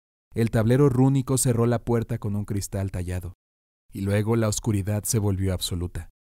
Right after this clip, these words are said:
Salod y los guardias activaron lúmenes en sus armas, esparciendo luz sobre las paredes facetadas y creando una confusión de reflejos.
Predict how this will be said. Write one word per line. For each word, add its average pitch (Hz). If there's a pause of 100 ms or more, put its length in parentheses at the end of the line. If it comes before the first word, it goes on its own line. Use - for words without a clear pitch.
(360)
Salod 151
y 151
los 131
guardias 135
activaron 123
lúmenes 127
en 117
sus 104
armas, 95
esparciendo 113
luz 120
sobre 120
las 110
paredes 107
facetadas 98 (260)
y 113
creando 120
una 127
confusión 117
de 113
reflejos. 101